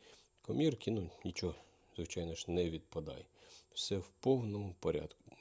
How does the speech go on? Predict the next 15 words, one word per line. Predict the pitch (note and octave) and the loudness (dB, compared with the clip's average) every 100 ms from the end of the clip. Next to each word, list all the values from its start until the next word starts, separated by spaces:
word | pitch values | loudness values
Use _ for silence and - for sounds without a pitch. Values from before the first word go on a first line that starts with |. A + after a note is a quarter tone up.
| - | -6
Дроти | E2+ F2+ E2 F2+ E2+ - _ | 2 4 4 2 2 -4 _
балансовочні | F#2+ E2+ F2 F2+ - E2+ E2 - F2 - - - - - _ _ _ _ _ _ _ _ - | 0 4 4 4 2 0 0 -4 -6 -8 -16 -12 -12 -14 _ _ _ _ _ _ _ _ -6
в | F#2+ - | -4 -4
таких | - F2+ G2 - - - _ _ - - _ _ | -4 -2 0 -2 -4 -16 _ _ -20 -20 _ _
кембриках, | - B2 G#2+ F#2+ F2+ F#2+ E2+ - - - | 8 12 12 10 8 6 4 2 -16 -20
в | - | -20
презервативах, | - - F#2 F#2 F#2+ A2 - F#2 E2+ E2 | -4 2 4 6 6 4 4 2 2 -2
можна | F#2+ F2 E2+ | -2 -4 -4
сказати, | - - G#2 G#2+ F#2 - - - - | -6 2 2 4 0 -6 -20 -20 -16
з | - - - F#2+ F#2 | -6 -4 -2 2 2
П | E2+ F#2+ | 4 4
В | F2+ | 6
Х, | F2 - E2+ E2 - _ | 4 0 0 -2 -10 _
е, | D#3 G#2 F#2 F2 E2+ - | -14 -12 -12 -12 -16 -20
таких, | - - - | -20 -16 -14